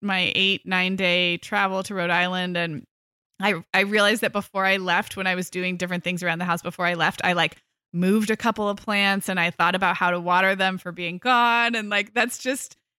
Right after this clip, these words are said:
not something I've ever been into. So I haven't, I have a couple new plants. I had a plant,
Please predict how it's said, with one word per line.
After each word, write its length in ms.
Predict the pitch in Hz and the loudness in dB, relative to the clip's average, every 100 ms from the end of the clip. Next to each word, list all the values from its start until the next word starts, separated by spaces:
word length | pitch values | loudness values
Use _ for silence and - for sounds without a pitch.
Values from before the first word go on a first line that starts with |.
| - | -2
not 220 | 175 175 | -2 -2
something 300 | 180 180 190 | -6 -8 -2
I've 140 | 196 214 | -2 0
ever 260 | 220 262 | 0 0
been 160 | 269 311 | 0 -2
into. 440 | 415 320 185 175 | -2 -2 -2 -2
So 360 | 180 202 190 - _ _ _ | 0 2 2 0 _ _ _
I 80 | 196 | -4
haven't, 320 | 202 185 214 - | -2 -2 -2 -2
I 100 | 214 | 0
have 200 | 202 233 | 0 0
a 60 | |
couple 260 | 262 320 302 | -2 -4 0
new 140 | 277 | -2
plants. 400 | 262 254 240 240 | 0 0 0 0
I 80 | - | -2
had 180 | 185 185 | -2 -2
a 80 | 185 | -2
plant, 480 | _ 214 202 - | _ -2 -2 -2